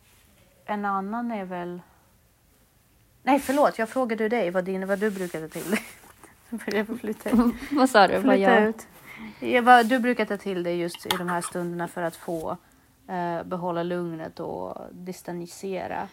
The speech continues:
Speaker 2: Nej, bara vara förberedd.
Speaker 1: personliga
Speaker 2: Vara, vara medveten och
Speaker 1: Mm.
Speaker 2: träna och hela tiden. Alltså, <clears throat> att inte tappa sig själv, utan att man faktiskt är
Speaker 1: Mm.
Speaker 2: medveten och att man, "Är det sån här jag vill vara? Alltså, hur vill jag vara?"
Speaker 1: Mm.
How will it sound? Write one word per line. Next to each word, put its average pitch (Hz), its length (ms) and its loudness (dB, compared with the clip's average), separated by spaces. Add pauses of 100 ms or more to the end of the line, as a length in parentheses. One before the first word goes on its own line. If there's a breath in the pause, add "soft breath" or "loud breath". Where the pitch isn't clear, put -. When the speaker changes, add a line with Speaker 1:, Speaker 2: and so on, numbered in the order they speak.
(120)
Speaker 2:
Nej, 202 220 2
bara 165 260 6
vara 165 100 2
förberedd. 160 380 0
Speaker 1:
personliga 185 380 -2
Speaker 2:
Vara, 165 400 4 (100)
vara 185 240 4
medveten 165 640 -2
och 156 60 0
Speaker 1:
Mm. 170 100 -2
Speaker 2:
träna 180 500 0
och 165 160 -2
hela 156 280 0
tiden. 160 500 -2 (720 loud breath)
Alltså, 180 360 4 (260)
<clears throat> 233 240 4
att - 220 2
inte 175 260 -2
tappa 196 380 -2
sig 175 160 -6
själv, - 340 -4
utan - 320 -10
att 170 180 -12
man 170 160 -8
faktiskt 165 360 -12
är 170 40 -8
Speaker 1:
Mm. - 140 -10
Speaker 2:
medveten 180 520 -6
och 170 260 -12
att 160 140 -12
man, 160 180 -8 (360 loud breath)
"Är 180 160 -2
det 175 120 -4
sån 175 200 -8
här 165 300 -4 (920 soft breath)
jag 180 180 0
vill 165 120 -2
vara? 185 240 0 (200)
Alltså, 185 200 4
hur 226 260 8
vill 185 160 8
jag 151 100 6
vara?" - 160 0
Speaker 1:
Mm. 208 280 -6